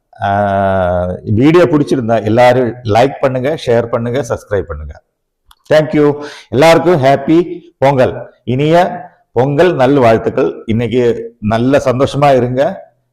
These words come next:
ஹாப்பியா இருங்க. புது வீடியோல புது சீக்ரெட்டுமா, சீக்ரெட் சொல்ல போறேன்.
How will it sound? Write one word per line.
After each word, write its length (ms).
ஹாப்பியா 360
இருங்க. 580
புது 340
வீடியோல 440
புது 320
சீக்ரெட்டுமா, 680
சீக்ரெட் 440
சொல்ல 260
போறேன். 320